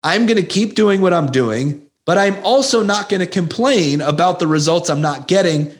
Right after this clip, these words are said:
because I know I'm not taking the steps necessary to get those results." That's the trade-off. If you're not willing to do something different, then you can't complain about not getting different results.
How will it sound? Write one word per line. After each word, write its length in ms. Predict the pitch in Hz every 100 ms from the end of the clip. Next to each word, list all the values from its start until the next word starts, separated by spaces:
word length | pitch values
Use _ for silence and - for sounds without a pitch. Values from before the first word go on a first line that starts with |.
| _
because 280 | 156 160 -
I 300 | 131 175 180
know 440 | 175 196 233 185
I'm 220 | 160 160 160
not 240 | 165 -
taking 340 | 175 156 156
the 60 | 147
steps 400 | - - 147 -
necessary 680 | 139 170 160 - 123 120 131
to 120 | 151
get 380 | 139 175 170 -
those 240 | 151 135
results." 640 | 123 117 123 85 - - - _ _ _ _ _ _ _
That's 320 | 202 240 240
the 120 | -
trade-off. 680 | 185 202 233 226 113 - - _ _ _ _ _ _ _ _
If 140 | 196
you're 100 | 196
not 260 | 214 240 180
willing 300 | 220 240 202
to 100 | 180
do 180 | 165 214
something 380 | 214 190 165 147
different, 520 | 147 - 160 156 156
then 120 | 165
you 80 | 180
can't 280 | 214 208 190
complain 460 | 160 190 220 202
about 240 | 170 160 160
not 200 | 165 -
getting 280 | 165 151 143
different 320 | 151 147 131
results. 580 | 120 147 139 - -